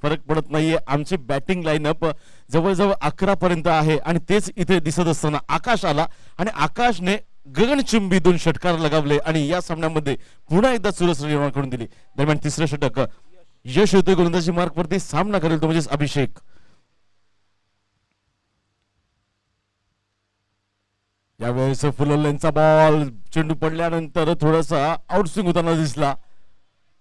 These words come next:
डॉट डिलिव्हरी, निर्धाव चेंडू. आता मात्र पुन्हा एकदा डॉट डिलिव्हरीने इथे एक चांगली ऊर्जा देऊन जाते यश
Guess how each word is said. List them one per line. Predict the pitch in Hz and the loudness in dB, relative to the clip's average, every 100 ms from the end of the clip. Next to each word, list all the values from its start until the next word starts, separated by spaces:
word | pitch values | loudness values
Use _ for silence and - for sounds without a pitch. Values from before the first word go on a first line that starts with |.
| _ _ _ _ _ _ 95 | _ _ _ _ _ _ _
डॉट | 95 135 131 | -4 -4 -4
डिलिव्हरी, | 131 135 135 127 117 - - | -4 -2 0 -2 -6 -10 -8
निर्धाव | 131 131 147 | -6 -2 0
चेंडू. | 143 143 139 135 - | 0 0 0 0 0
आता | 135 156 | -2 0
मात्र | 151 151 147 - | 0 0 -2 0
पुन्हा | 151 151 | 2 2
एकदा | 147 139 107 - - - - 101 | 0 -2 -4 -10 -18 -20 -20 -4
डॉट | 139 170 185 | 2 2 2
डिलिव्हरीने | 165 151 156 156 151 160 165 | 0 2 2 2 0 -2 -2
इथे | 160 - 165 156 165 | -2 -2 -2 -2 -4
एक | 170 | -6
चांगली | - 147 165 151 151 - | -4 -6 -2 -2 -2 -2
ऊर्जा | 139 139 190 131 135 - - - | -2 0 0 -2 -4 -12 -20 -10
देऊन | 120 151 | -2 0
जाते | 156 151 151 123 104 | 0 -2 -2 -4 -4
यश | 147 165 | -2 -2